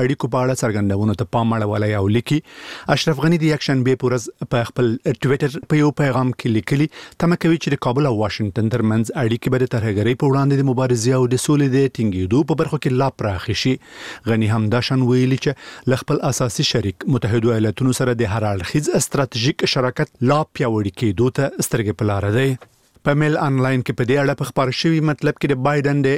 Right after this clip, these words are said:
انتخابېدو په اړه د یو شمېر عامو افغانانو څرګندونې هم راخیستل شوي چې اکثر یې ویلي نوموړی به له افغانستانه د امریکایي ځواکونو وتل چې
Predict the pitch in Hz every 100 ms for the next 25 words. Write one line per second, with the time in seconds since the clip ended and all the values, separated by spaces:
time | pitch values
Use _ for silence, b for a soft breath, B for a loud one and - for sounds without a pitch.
0 | 160 131 - 123 123 147 143 113 98 104
1 | 113 139 - 139 135 135 143 135 135 113
2 | 113 117 123 120 120 101 98 104 127 139
3 | 156 143 127 117 - 101 147 147 - 160
4 | B B B - - - 180 170 160 151
5 | 143 147 143 147 135 117 113 117 110 113
6 | 104 98 98 - 139 160 160 156 - 160
7 | 143 151 151 - 160 147 143 156 135 -